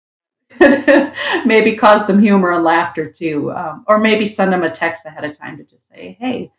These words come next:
I'm gonna try this later. Um, let me know how that works." <laughs> Um, personal protective equipment is important. Um, and I have to share this story that, you know, I was given some boxes of gloves,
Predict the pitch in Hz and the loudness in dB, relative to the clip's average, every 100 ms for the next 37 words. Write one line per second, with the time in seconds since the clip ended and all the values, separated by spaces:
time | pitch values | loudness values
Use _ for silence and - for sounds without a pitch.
0 | _ 254 _ 190 170 147 180 185 147 - | _ -20 _ -10 -10 -6 -4 -2 -4 -6
1 | 143 143 139 - - 160 147 - _ _ | -8 -8 -8 -10 -14 -14 -14 -16 _ _
2 | _ - 269 - 240 - - 226 220 - | _ -6 -4 -2 -4 -4 -6 -8 -10 -16
3 | - - - 311 302 285 294 - - 240 | -20 -14 2 2 2 0 0 -2 -8 -10
4 | - - - 320 - 220 220 214 208 - | -14 -20 -20 -20 -10 -6 -4 -6 -8 -10
5 | _ - 311 349 320 277 262 196 196 226 | _ -2 0 2 2 2 0 0 0 -2
6 | 226 - 208 202 220 208 185 185 165 165 | -4 -6 -6 -4 -4 -2 -4 -4 -4 -6
7 | - 180 190 190 196 - - _ _ _ | -2 -2 0 -2 -2 -6 -16 _ _ _
8 | 180 180 165 160 - - - - 202 190 | -4 -2 -2 -2 -2 -2 -6 -6 -2 0
9 | 202 202 202 208 - 190 185 185 - 185 | 0 -2 -2 -6 -2 0 0 -4 -8 -4
10 | 180 175 165 151 147 143 117 - _ 170 | -2 0 -2 -2 -4 -4 -6 -12 _ _
11 | 170 165 165 185 _ _ _ _ _ _ | -10 -6 -6 -8 _ _ _ _ _ _
12 | - 175 180 175 - 175 175 160 156 - | -4 -2 -2 -4 -8 -6 -4 -4 -8 -12
13 | - 156 - - 160 160 156 160 180 156 | -8 -4 -4 -6 -10 -10 -6 -2 0 0
14 | 147 - _ | -4 -12 _